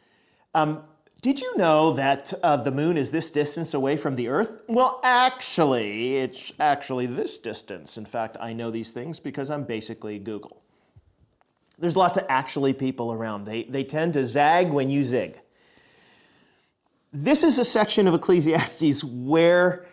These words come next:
Kohelet is trying to become that actually person. He's, he's saying, "Look, I know that you think death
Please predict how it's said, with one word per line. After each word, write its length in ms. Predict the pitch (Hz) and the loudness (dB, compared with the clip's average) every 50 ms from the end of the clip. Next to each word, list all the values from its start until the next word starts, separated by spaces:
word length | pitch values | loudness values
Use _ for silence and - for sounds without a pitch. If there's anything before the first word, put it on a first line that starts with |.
| _ _ _ _ _ _ _ _ _ _ | _ _ _ _ _ _ _ _ _ _
Kohelet 520 | - 180 170 165 - 214 233 254 240 220 185 | -2 0 0 2 2 4 4 6 6 6 6
is 180 | 180 170 - | 4 2 0
trying 320 | - - 190 180 180 180 170 | -2 -2 0 2 2 2 2
to 80 | 170 | 2
become 320 | 143 160 156 160 165 160 151 | 0 0 0 2 2 2 2
that 160 | 147 139 139 | 2 4 4
actually 420 | 131 127 123 - - 120 104 104 | 4 2 2 -2 -6 -8 -8 -8
person. 380 | 104 - 104 85 - - 113 110 | -8 -10 -12 -14 -14 -12 -10 -8
He's, 180 | 120 135 135 135 | -8 -6 -6 -4
he's 380 | 139 147 156 139 131 131 - | -4 -4 -6 -6 -8 -10 -12
saying, 340 | - - 185 180 175 175 175 | -6 -2 0 0 2 2 2
"Look, 380 | 190 185 - - - - _ _ _ _ _ _ _ _ _ _ _ _ _ _ _ _ _ _ _ _ - | 2 0 0 -2 -8 -18 _ _ _ _ _ _ _ _ _ _ _ _ _ _ _ _ _ _ _ _ 0
I 100 | 170 185 | 2 2
know 300 | 196 202 233 277 302 294 | 4 6 6 6 6 4
that 140 | 240 240 226 | 2 0 0
you 100 | 196 202 | 0 0
think 260 | 196 - 254 226 160 | 2 2 2 2 4
death 460 | 139 180 131 87 - - - - - | 4 2 2 2 0 -4 -10 -16 -20